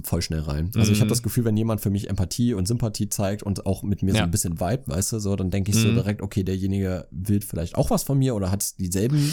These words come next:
Speaker 1: Gefühle
Speaker 2: Ja.
Speaker 1: und Intentionen
Speaker 2: Ja, ja,
Speaker 1: wie
Speaker 2: ja,
Speaker 1: ich.“
Speaker 2: ja, klar.
Speaker 1: Ja?
Speaker 2: Ja, klar.
Speaker 1: Aber das ist das, was ich meine, diese Kommunikation.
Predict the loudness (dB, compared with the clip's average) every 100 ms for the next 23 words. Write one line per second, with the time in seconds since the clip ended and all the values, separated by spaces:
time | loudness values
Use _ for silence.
0 | -2 2 6 6 6 4 2 2 0 0
1 | 2 4 6 6 6 4 2 2 0 0
2 | 2 2 0 -2 -4 0 -2 0 2 4
3 | 4 0 0 0 2 2 2 2 0 0
4 | 0 2 2 2 0 0 -2 -2